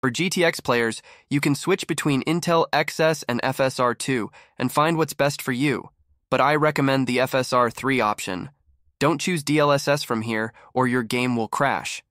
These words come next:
For R T X players, you can choose between any mod, but D L S S is best for you. If you want to use the mod D L S S feature and not the in-game D L S S,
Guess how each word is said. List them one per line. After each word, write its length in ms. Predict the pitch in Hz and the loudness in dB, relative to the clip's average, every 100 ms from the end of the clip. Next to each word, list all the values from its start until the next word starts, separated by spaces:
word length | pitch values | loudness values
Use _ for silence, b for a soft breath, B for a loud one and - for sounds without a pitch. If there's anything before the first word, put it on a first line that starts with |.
| _ _ _ _ | _ _ _ _
For 160 | - - | -2 2
R 120 | 147 | 2
T 160 | 143 147 | 2 0
X 200 | 165 - | -2 -2
players, 360 | 123 113 110 - B B | -2 -2 -2 -8 B B
you 120 | 147 | -2
can 120 | 165 | -2
choose 240 | - 170 | 0 -2
between 340 | 147 151 147 135 | -2 -4 0 0
any 280 | 143 170 160 | 0 0 2
mod, 400 | 160 135 101 - _ _ - | 4 2 0 -6 _ _ -6
but 180 | 117 | -4
D 140 | 135 156 | 0 2
L 120 | 160 | 4
S 160 | 143 139 | 2 2
S 200 | 143 143 | -2 -2
is 120 | 113 | -2
best 280 | 123 120 - | -2 -2 -2
for 100 | 127 | -4
you. 300 | 123 107 - _ _ _ _ _ _ _ - | -2 -4 -6 _ _ _ _ _ _ _ -4
If 140 | 127 | -2
you 140 | 131 135 | 2 4
want 180 | 151 165 | 4 2
to 80 | |
use 240 | 165 160 143 | 2 2 2
the 200 | 135 123 | 0 0
mod 340 | 117 120 131 | 2 2 2
D 140 | 131 131 | 0 2
L 100 | 127 | 2
S 120 | 113 | 2
S 160 | 123 - | -2 -2
feature 360 | 131 127 139 | -4 -2 0
and 240 | 131 113 110 | 0 0 0
not 260 | 113 127 | 0 0
the 140 | 143 127 | 0 0
in-game 380 | 127 120 120 113 | 0 0 -2 -2
D 140 | 117 | -2
L 100 | 113 | 0
S 160 | 107 123 | 0 0
S, 260 | 127 - | -2 -4